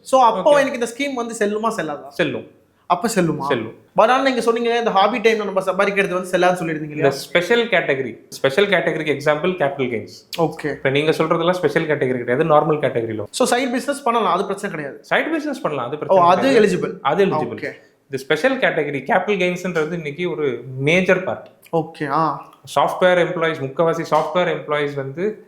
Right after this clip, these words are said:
Speaker 2: அ,
Speaker 1: ம்.
Speaker 2: இந்த கேபிட்டல் கெயின்ஸ், அ, டெய்லி பேசிஸ்ல டிரான்சாக்ட் பண்றாங்கன்னே இன்னொரு ரிப்போர்ட் சொல்றதா சொல்றாங்க.
Speaker 1: ஓகே.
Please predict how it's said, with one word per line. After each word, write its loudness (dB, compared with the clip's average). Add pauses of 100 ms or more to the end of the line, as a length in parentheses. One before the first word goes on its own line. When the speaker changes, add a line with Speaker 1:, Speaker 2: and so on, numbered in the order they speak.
(360)
Speaker 2:
அ, -6
Speaker 1:
ம். -6
Speaker 2:
இந்த 2
கேபிட்டல் 2
கெயின்ஸ், -10 (140)
அ, -2
டெய்லி 0
பேசிஸ்ல -2
டிரான்சாக்ட் 0
பண்றாங்கன்னே -2
இன்னொரு 0
ரிப்போர்ட் 0
சொல்றதா 4
சொல்றாங்க. -6 (140)
Speaker 1:
ஓகே. -6